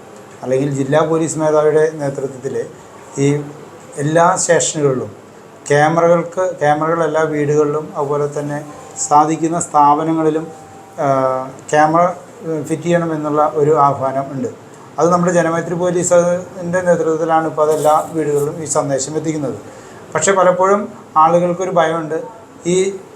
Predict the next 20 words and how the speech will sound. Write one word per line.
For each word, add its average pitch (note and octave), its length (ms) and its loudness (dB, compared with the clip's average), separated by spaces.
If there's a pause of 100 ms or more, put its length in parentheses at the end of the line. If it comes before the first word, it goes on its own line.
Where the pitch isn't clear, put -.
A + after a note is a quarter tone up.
(140)
ക്യാമറ E3+ 360 2
ഫിറ്റ് E3 240 -6
ചെയ്ത് E3+ 420 -2
അതിൽ D#3 260 -2
നിന്ന് E3+ 220 -2
കിട്ടുന്ന E3 320 -4
ഡാറ്റ D3+ 460 2
കളക്ട് D3+ 360 0
ചെയ്ത് D3 360 0
കഴിഞ്ഞാൽ B2 300 0 (440)
അതിനെ D#3+ 520 0 (220)
കോടതിയിലേക്ക് D#3 600 2
പോകണമെന്നും D3 720 0 (220)
അല്ലെങ്കിൽ C#3+ 280 0
പോലീസ് D3 340 -2
സ്റ്റേഷനിൽ E3 400 0
കയറി D#3 380 2
ബുദ്ധിമുട്ട് D3 420 -4
ആവുമെന്നുമുള്ള D3 840 0
ഒരു C#3+ 220 -4